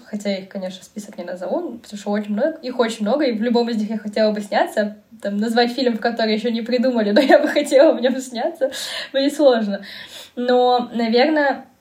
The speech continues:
м, мне бы всегда хотелось сыграть очень сильную героиню. Э, например, я очень люблю фильм, ну, самый любимый фильм «Большая игра» Аарона Соркина,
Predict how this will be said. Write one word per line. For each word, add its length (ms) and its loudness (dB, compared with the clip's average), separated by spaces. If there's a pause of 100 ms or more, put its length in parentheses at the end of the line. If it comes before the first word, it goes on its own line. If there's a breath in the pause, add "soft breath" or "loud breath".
(160)
м, 320 -6
мне 100 2
бы 60 -2
всегда 180 2
хотелось 440 0
сыграть 580 0
очень 340 -4
сильную 460 0
героиню. 720 -4
Э, 500 -8
например, 540 -4 (160)
я 120 2
очень 280 0
люблю 240 -6
фильм, 420 -6
ну, 260 -12
самый 320 -4
любимый 280 -8
фильм 240 -10
«Большая 420 -4
игра» 380 0
Аарона 240 -2
Соркина, 600 -8